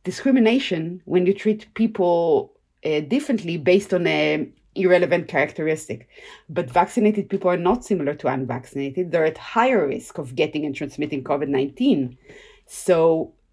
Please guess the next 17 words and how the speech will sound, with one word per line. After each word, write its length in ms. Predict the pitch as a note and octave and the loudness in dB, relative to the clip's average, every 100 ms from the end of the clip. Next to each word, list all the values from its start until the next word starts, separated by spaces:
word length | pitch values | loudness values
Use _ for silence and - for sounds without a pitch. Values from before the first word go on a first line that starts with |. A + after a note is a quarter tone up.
| _ | _
uh, 240 | E3 E3 E3 | -2 -2 -2
treating 320 | A#3 A#3 G3+ | -2 2 4
them 200 | F#3 F#3+ | 4 2
differently 640 | A3+ D4 B3 F3+ D3+ D3 | 0 0 -2 -2 -2 -2
is 140 | F3 E3 | -2 2
more 220 | G3+ G#3+ | 4 6
like 220 | F#3 - | 4 0
treating 520 | - G#3+ G#3 F#3 F3+ | -4 -2 0 0 -2
jaywalkers 720 | - G3+ G3 C3+ - D3+ C#3 | 4 6 6 4 -2 -6 -8
differently 320 | D#3 D#3+ D3+ D#3+ | -8 -8 -8 -6
than 140 | D3 | -6
people 300 | D3 D3 D#3 | -6 -6 -6
who 80 | D#3 | -6
walk 260 | C#3 D3+ E3 | -4 -4 -4
on 80 | |
the 120 | C#3+ D3+ | -6 -4
sidewalk 580 | G#3 G#3+ D#3+ D3 D3+ | 0 0 2 0 -2